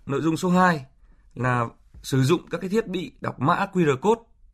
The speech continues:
trên thẻ căn cước công dân có gắn chip. Nội dung số ba là có thể sử dụng cái thiết bị đọc chip trên thẻ căn cước công dân. Thứ tư,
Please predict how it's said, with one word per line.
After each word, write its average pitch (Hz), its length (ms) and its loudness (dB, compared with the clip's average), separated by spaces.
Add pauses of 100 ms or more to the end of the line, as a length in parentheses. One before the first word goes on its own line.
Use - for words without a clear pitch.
(120)
trên - 220 -2
thẻ 113 180 -6
căn 135 120 -6
cước 180 100 -2
công 170 100 -2
dân 156 200 0
có 160 80 -4
gắn 175 120 -4
chip. 214 200 -4 (720)
Nội 131 140 -4
dung 165 160 0
số 180 120 -6
ba 175 420 2 (220)
là 117 380 -4
có 180 160 0
thể 147 300 0
sử - 280 -2
dụng 151 220 2
cái 180 100 -6
thiết 220 140 -2
bị 196 280 -6
đọc - 320 -4
chip 233 200 -4 (160)
trên 175 180 -4
thẻ 107 160 -6
căn 147 100 -6
cước 185 140 -2
công 165 100 -2
dân. 156 200 -2 (800)
Thứ 175 80 -4
tư, 190 340 2